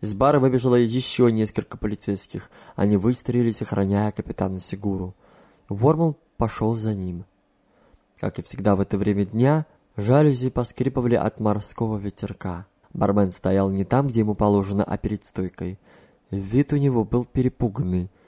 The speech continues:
Из разбитых бутылок за его спиной все еще капало, но они уже давно опустели.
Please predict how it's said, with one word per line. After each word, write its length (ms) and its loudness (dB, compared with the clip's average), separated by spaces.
Из 120 -2
разбитых 460 2
бутылок 380 0
за 120 -2
его 140 0
спиной 400 -2
все 220 -2
еще 240 0
капало, 500 0
но 160 4
они 220 4
уже 220 0
давно 260 0
опустели. 640 -6